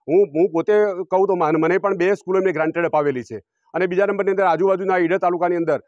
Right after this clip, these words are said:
પુષ્કળ એમને કોલેજોની પણ એમને કરેલી છે. બીજા નંબરની અંદર, અ, જમીન સિંચાઈ, જે સિંચાઈના પાણી માટેની પણ વ્યવસ્થા કરી છે અને કોઈક જગ્યાએ ખૂટતી હશે તો એ આવશે, તો થશે. એટલે અમારા આ વિસ્તારની માગણી એવી છે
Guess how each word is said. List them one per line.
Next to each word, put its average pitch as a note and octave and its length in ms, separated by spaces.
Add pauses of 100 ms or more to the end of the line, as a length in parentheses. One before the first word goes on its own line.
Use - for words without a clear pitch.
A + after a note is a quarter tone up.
(200)
પુષ્કળ G3 340
એમને F#3+ 320 (180)
કોલેજોની E3+ 400
પણ E3 280 (120)
એમને E3 320 (260)
કરેલી D#3+ 280
છે. A#2 180 (320)
બીજા F3 160
નંબરની G3 260
અંદર, F#3+ 300
અ, E3 560
જમીન E3 580
સિંચાઈ, F#3 400
જે F#3 120
સિંચાઈના F#3+ 440
પાણી D#3+ 240
માટેની F3+ 260
પણ E3+ 160
વ્યવસ્થા D#3 300
કરી F3 220
છે D3 160
અને - 360
કોઈક G#3+ 260
જગ્યાએ G#3 260
ખૂટતી F3+ 340
હશે F#3 160
તો F#3 120
એ F3+ 80
આવશે, D#3 380
તો - 380
થશે. E3+ 320
એટલે E3+ 440
અમારા F3+ 320
આ F#3 220
વિસ્તારની A#3 400
માગણી G#3 280
એવી F3+ 180
છે C#3 200